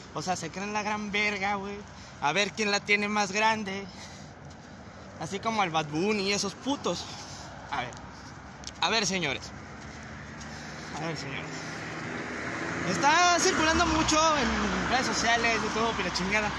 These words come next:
lo de Sergio Adame. Sergio Adame siempre presumido. Bueno, ha dicho que él practicó jiu-jitsu, practicó artes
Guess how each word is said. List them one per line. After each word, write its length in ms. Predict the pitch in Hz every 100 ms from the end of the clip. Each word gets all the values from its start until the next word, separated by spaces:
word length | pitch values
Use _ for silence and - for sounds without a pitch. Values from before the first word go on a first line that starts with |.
| - - - -
lo 240 | 208 214
de 400 | 208 208 196 190 185 - - - - - - -
Sergio 360 | 196 240 226 240
Adame. 280 | 247 269 233 - - - - - - - - - - - -
Sergio 300 | - 294 302
Adame 340 | 339 277 277 277
siempre 320 | 262 240 240
presumido. 720 | - 262 294 247 196 160 165 - - - - - - - - - - -
Bueno, 260 | 240 269 160 - - - - - - - 180
ha 100 | 226
dicho 440 | 339 359 - - 147 - - - - - - - - - - - - - - -
que 560 | 254 247 254 262 - 214
él 60 |
practicó 500 | 202 226 - 214 220
jiu-jitsu, 880 | 208 185 185 254 302 320 - 294 294 285 - - -
practicó 460 | 196 202 190 - 208 208 214 214 - - -
artes 240 | 185 196